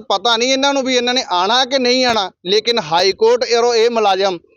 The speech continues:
ਸੱਠ ਸਾਲ ਦੀ ਉਮਰ ਤੱਕ ਇੱਥੇ ਮੁਲਾਜ਼ਮ ਆ। ਇੰਨਾ ਧੱਕਾ, ਇੰਨਾ ਧੱਕਾ ਮੇਅਰ ਸਾਹਿਬ ਕਰਦੇ ਆ। ਕਦੀ ਕਹਿ ਰਹੇ ਆ ਵੀ ਅਸੀਂ ਜਿੰਪਾ ਜੀ ਕੋ ਆਰਡਰ ਦਿਵਾਣੇ, ਜਿੰਪਾ ਜੀ ਆਰਡਰ ਦੇਣ ਦੇ ਲਾ-,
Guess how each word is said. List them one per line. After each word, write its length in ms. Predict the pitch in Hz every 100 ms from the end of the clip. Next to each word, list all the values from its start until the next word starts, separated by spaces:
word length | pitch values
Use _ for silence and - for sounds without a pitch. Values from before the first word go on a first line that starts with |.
| _
ਸੱਠ 260 | - 254 240
ਸਾਲ 240 | 226 247
ਦੀ 100 | 240
ਉਮਰ 180 | 240 226
ਤੱਕ 240 | 196 208 202
ਇੱਥੇ 180 | 202 220
ਮੁਲਾਜ਼ਮ 440 | 196 165 156 156
ਆ। 240 | 170 233 208 _ _ _ _ -
ਇੰਨਾ 320 | 208 208 254
ਧੱਕਾ, 460 | 254 262 - 262 285 _ _ _ -
ਇੰਨਾ 220 | 180 226
ਧੱਕਾ 280 | 262 269 233
ਮੇਅਰ 180 | 233 226
ਸਾਹਿਬ 220 | 247 247
ਕਰਦੇ 300 | 220 202 220
ਆ। 160 | 269 277 _ _ -
ਕਦੀ 240 | 202 220
ਕਹਿ 220 | 226 226 240
ਰਹੇ 160 | 254
ਆ 140 | 262 262 -
ਵੀ 100 | 190
ਅਸੀਂ 160 | 233 233
ਜਿੰਪਾ 280 | 196 190 233
ਜੀ 100 | 233
ਕੋ 160 | 202 202
ਆਰਡਰ 160 | 185
ਦਿਵਾਣੇ, 340 | 175 160 143 143 - _ 151
ਜਿੰਪਾ 320 | 165 170 214
ਜੀ 100 | 220
ਆਰਡਰ 240 | 208 202
ਦੇਣ 180 | 202 196
ਦੇ 100 | 208
ਲਾ-, 140 | 196